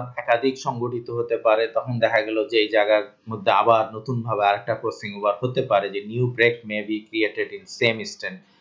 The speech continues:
অর্থাৎ যেই দুইটা stand বা chromatid, আহ,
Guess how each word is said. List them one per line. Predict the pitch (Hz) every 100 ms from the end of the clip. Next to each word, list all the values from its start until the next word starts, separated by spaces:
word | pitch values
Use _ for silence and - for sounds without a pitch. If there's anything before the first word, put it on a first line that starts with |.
| -
অর্থাৎ | 117 123 135
যেই | - 135
দুইটা | 135 139 139 135 139 123
stand | - - 120 120 110
বা | 110 107 104
chromatid, | 117 117 117 131 - - _ _ _ _ -
আহ, | 107 110 107